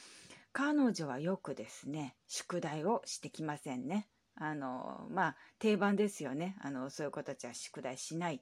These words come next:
ていうね。で、しなきゃしないで、そのままやり過ごすっていう手もあるんだろうけどね。彼女の場合はね、すごい可愛くて、スーッてこっち来て、「ななめちゃん」って言うわけ。で、「何？」って言うと、「宿題見して」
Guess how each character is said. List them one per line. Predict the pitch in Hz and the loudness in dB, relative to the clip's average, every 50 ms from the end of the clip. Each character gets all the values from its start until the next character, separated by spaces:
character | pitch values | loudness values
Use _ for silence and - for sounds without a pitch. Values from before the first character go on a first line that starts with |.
| _ | _
て | _ - 127 | _ -8 -6
い | 131 | -2
う | |
ね。 | 170 214 247 - - - - - - - | -2 -2 -2 -2 -6 -14 -16 -18 -4 6
で、 | 214 254 | 8 8
し | 247 - - 262 269 | 8 8 4 4 4
な | 339 440 466 | 4 4 2
き | - - | 0 -2
ゃ | 208 | -2
し | - - - 170 | 0 -2 -2 0
な | 175 208 233 233 | 2 4 4 4
い | 170 151 | 2 4
で、 | - 175 180 165 147 - - - - - | 6 6 6 6 6 2 -2 -12 -16 -10
そ | - - 226 233 | -2 2 4 6
の | 233 277 | 6 6
ま | 311 339 349 | 6 6 4
ま | 359 359 233 | 4 6 6
や | 180 170 165 | 8 8 8
り | 180 220 | 8 6
過 | - - 277 269 | 2 0 0 2
ご | 370 427 | 2 0
す | - - - _ | 0 -4 -12 _
っ | |
て | - 170 | -4 -4
い | |
う | - | 0
手 | - 247 247 | 4 6 6
も | 208 175 160 170 | 6 8 6 6
あ | 285 | 4
る | 494 587 392 | 4 6 6
ん | 226 - | 6 6
だ | 160 147 | 6 4
ろ | 143 139 | 2 0
う | 135 | 0
け | - 131 | 0 -2
ど | 131 131 | -2 0
ね。 | 147 170 208 240 302 - - - - - - _ | 0 2 2 2 2 0 -4 -16 -20 -20 -12 _
彼 | - 359 415 403 381 320 | -4 -2 0 0 2 2
女 | 262 220 | 4 2
の | 190 175 156 | 2 4 4
場 | 170 151 | 4 4
合 | 156 143 | 4 2
は | 139 151 | 0 0
ね、 | 156 175 180 160 - - - - - _ | 0 2 0 0 0 -4 -12 -20 -16 _
す | - - - | -10 -2 6
ご | - 277 | 6 6
い | 285 | 8
可 | - 220 214 226 | 8 2 4 4
愛 | 262 262 254 | 4 4 2
く | - | 0
て、 | - - - 190 185 165 - - _ - - _ _ _ _ | -6 2 4 6 6 6 2 0 _ -20 -20 _ _ _ _
ス | - - - - 262 | -14 -10 -2 2 2
ー | 277 277 277 277 | 4 4 4 2
ッ | 262 - _ _ | 0 -2 _ _
て | 151 | -4
こ | - 165 165 | -2 -2 -4
っ | |
ち | - - | -4 -6
来 | - - | -10 -2
て、 | - 175 170 156 139 131 - _ - _ _ _ | 0 0 0 0 -2 -4 -10 _ -20 _ _ _
「な | 165 175 | -4 0
な | 185 208 220 | 2 2 2
め | 233 190 | 2 0
ち | 196 - 175 | 0 0 0
ゃ | 170 160 147 135 | 2 2 2 0
ん」 | 123 | -2
っ | |
て | - _ _ | -8 _ _
言 | - 165 | -4 -2
う | 151 | -2
わ | 143 131 | -2 -2
け。 | - - - - 170 | -4 -6 -6 -4 0
で、 | 165 190 170 165 - - _ _ | 2 2 0 0 -2 -14 _ _
「何？」 | 220 240 277 285 233 170 165 180 | 2 4 6 6 4 4 2 -2
っ | 208 | -4
て | - _ _ | -10 _ _
言 | - 147 127 | -10 -10 -10
う | - _ - | -10 _ -2
と、 | 185 180 170 - - - _ _ _ _ _ _ _ - | 0 0 0 -2 -6 -12 _ _ _ _ _ _ _ -14
「宿 | - - - 185 | -12 -2 2 2
題 | 190 185 | 4 6
見 | 185 190 190 | 4 4 2
し | - - | 0 -2
て」 | - 113 117 - | -2 -2 -2 -4